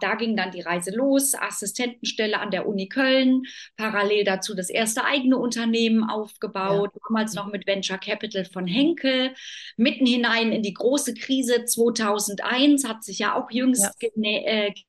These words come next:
Speaker 1: gejährt, wieder nine eleven. Alle haben damals prognostiziert, „Bist du wahnsinnig, kannst du nicht machen, wirst sofort wieder pleite gehen.“ Irgendwie, äh, hat sich das nicht bewahrheitet. Äh, sechs Jahre später das Unternehmen an die Mitarbeitenden verkauft und an meinen Kompagnon damals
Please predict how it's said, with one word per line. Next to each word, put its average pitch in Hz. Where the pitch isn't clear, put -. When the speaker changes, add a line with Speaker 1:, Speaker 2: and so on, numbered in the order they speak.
Speaker 1:
gejährt, 214
wieder 220
nine 208
eleven. 226
Alle 247
haben 226
damals 208
prognostiziert, 220
„Bist 208
du 214
wahnsinnig, 226
kannst 214
du 196
nicht -
machen, 220
wirst 208
sofort 214
wieder 202
pleite 214
gehen.“ 208
Irgendwie, 233
äh, 143
hat 247
sich 208
das 202
nicht 277
bewahrheitet. 262
Äh, 208
sechs 220
Jahre 208
später 240
das 202
Unternehmen 208
an 196
die 190
Mitarbeitenden 208
verkauft 240
und 214
an 202
meinen 190
Kompagnon 220
damals 202